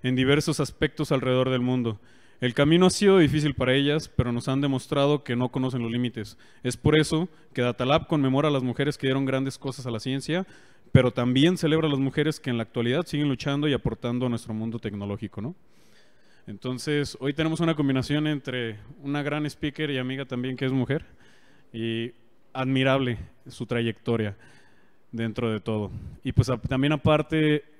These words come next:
promocionando y apoyando todos los impulsos estudiantiles, partes de esto. Entonces, bueno, algo de Atalab, a lo mejor a mí es al que ven más seguido aquí enfrente, pero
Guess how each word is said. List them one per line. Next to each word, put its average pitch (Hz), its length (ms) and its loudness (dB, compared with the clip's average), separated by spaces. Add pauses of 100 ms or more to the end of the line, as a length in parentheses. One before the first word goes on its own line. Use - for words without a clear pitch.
promocionando 135 840 0
y 123 140 0
apoyando 123 680 -2
todos 127 300 -4
los 117 160 -6
impulsos 120 440 -6
estudiantiles, 113 840 -2 (420)
partes 113 360 -4
de 110 140 -2
esto. 101 320 -10 (640)
Entonces, 165 320 -2
bueno, 156 400 6 (500)
algo 170 300 0
de 165 80 6
Atalab, 156 460 2 (440)
a 127 140 -6
lo 131 80 -2
mejor 151 280 2
a 165 60 4
mí 165 220 2
es 160 180 2
al 156 140 -2
que 135 100 -4
ven 135 160 0
más 147 220 -2
seguido 147 260 -2
aquí 143 160 -6
enfrente, 147 540 -2
pero 110 520 0